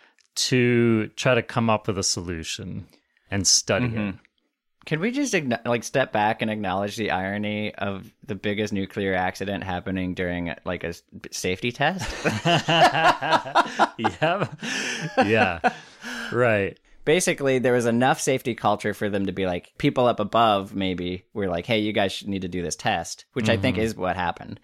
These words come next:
Speaker 2: They were
Speaker 1: Mm-hmm.
Speaker 2: getting a lot of pressure to get this test done.
Speaker 1: Totally.
Speaker 2: And then the people who actually ran the test were just like, just get it done, you know, by any means necessary, and, like, safety's out the window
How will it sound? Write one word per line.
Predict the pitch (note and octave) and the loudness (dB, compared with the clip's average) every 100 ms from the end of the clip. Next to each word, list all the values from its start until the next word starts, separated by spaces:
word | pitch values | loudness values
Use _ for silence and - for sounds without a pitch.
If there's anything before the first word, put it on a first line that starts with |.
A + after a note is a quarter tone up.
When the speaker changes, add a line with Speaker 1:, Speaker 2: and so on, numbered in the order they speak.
| - | -4
Speaker 2:
They | A#2 A#2+ | 0 4
were | A2+ | 4
Speaker 1:
Mm-hmm. | G#2+ | 4
Speaker 2:
getting | G#2+ G2+ | 2 0
a | |
lot | F2+ F2+ | 0 -2
of | - | -2
pressure | F#2+ - F2+ | -4 -2 -6
to | |
get | F2 F2+ | -8 -8
this | E2+ | -10
test | - F2+ - | -8 -8 -6
done. | A2 C3+ D3+ - | -6 -6 -8 -12
Speaker 1:
Totally. | - F#2+ F#2 F2 D#2 | -8 -4 -4 -6 -2
Speaker 2:
And | A2+ | 0
then | A2 | 2
the | G#2 | 0
people | A#2+ G#2 G#2 | -2 -2 0
who | |
actually | G2+ F#2+ G2+ F#2 | 2 0 0 0
ran | G2+ A2+ | 0 0
the | G#2 | -2
test | - F2 E2+ | -2 -4 -4
were | F2+ | -6
just | F#2 F2+ | -6 -6
like, | E2 D#2+ E2 - _ _ _ _ _ _ _ _ G#2+ | -6 -6 -8 -14 _ _ _ _ _ _ _ _ -2
just | B2+ - | -2 0
get | B2+ A2+ | 0 0
it | F#2 | 0
done, | G2+ F#2 F2+ F#2 | 0 0 -2 -6
you | - G#2+ | -4 0
know, | F#2 F2 F2+ - - | 0 0 -2 -8 -2
by | G#2 | 0
any | G2+ G2 | 0 0
means | F#2+ F#2 - | -2 -2 -4
necessary, | F2+ F#2+ - F2+ E2+ E2+ | -6 -4 -4 -4 -4 -4
and, | E2 | -4
like, | D#2+ D#2+ | -6 -6
safety's | - F2+ F2+ E2+ | -4 -4 -4 -6
out | D#2+ | -8
the | F2 | -8
window | F2 E2+ E2 D#2 | -8 -8 -6 -6